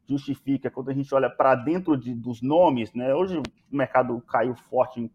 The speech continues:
né? Como você bem comentou, a maioria, extensiva maioria das ações da Bolsa caíram. É, e aí, dentre as maiores quedas, a gente, a gente teve Exetec, Cirela,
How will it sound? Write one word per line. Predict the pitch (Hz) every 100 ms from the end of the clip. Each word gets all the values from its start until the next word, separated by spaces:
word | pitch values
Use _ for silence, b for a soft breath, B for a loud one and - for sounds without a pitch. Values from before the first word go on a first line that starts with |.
| _
né? | 127 107 113
Como | 135 135
você | -
bem | 127 143
comentou, | 131 117 131
a |
maioria, | 123 135 123 117 151 147
extensiva | 110 - - - - 127 - 147 139
maioria | 120 123
das | 113 113
ações | 113 117
da | 110
Bolsa | 104 101 -
caíram. | - - 127 143 139 131 b b b -
É, | 127 120 113 113
e | 123 151
aí, | 151 160 -
dentre | 127 165 240 247 -
as | 143 131
maiores | 139 127 123 127
quedas, | - 127 151 151 107 104 _ _ -
a |
gente, | 120 -
a |
gente | 131 -
teve | 123 120 113
Exetec, | 127 185 175 139 - - _
Cirela, | _ _ 165 139 135 131 123